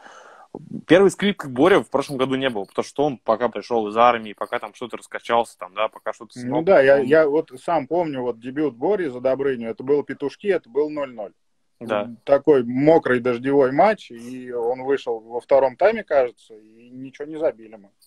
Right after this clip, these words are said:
Speaker 1: Вот, то есть, как бы, ну, э, опять же, да, то есть, кого там, Диму Ч-, Чванькова по-, по-, приводить в пример, что там опытные игроки и так далее.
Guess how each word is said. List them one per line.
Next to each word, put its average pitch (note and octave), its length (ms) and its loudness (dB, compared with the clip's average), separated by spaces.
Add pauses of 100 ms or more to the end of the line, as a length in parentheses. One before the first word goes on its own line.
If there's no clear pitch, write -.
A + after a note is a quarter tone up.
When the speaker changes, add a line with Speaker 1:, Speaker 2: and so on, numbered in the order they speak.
(520)
Speaker 1:
Вот, A2+ 320 -2
то A#2 60 -6
есть, G#2+ 100 -8
как A2+ 180 -6
бы, A#2 140 -2
ну, A2 1300 -4
э, - 80 -10
опять G#2+ 240 -4
же, G2+ 100 -14
да, A2+ 160 2
то F#2+ 120 -14
есть, - 240 -20
кого G#2+ 200 -2
там, F#2+ 220 -16
Диму C3 340 -4
Ч-, - 220 -14
Чванькова G2+ 640 -2
по-, G#2+ 160 -8
по-, G#2 160 -10
приводить G#2+ 320 0
в - 20 -20
пример, G#2+ 300 -4
что - 180 -6
там F#2+ 200 -8
опытные G2 360 -8
игроки G2 300 -6
и G2 40 -14
так F#2+ 200 -10
далее. G2+ 220 -4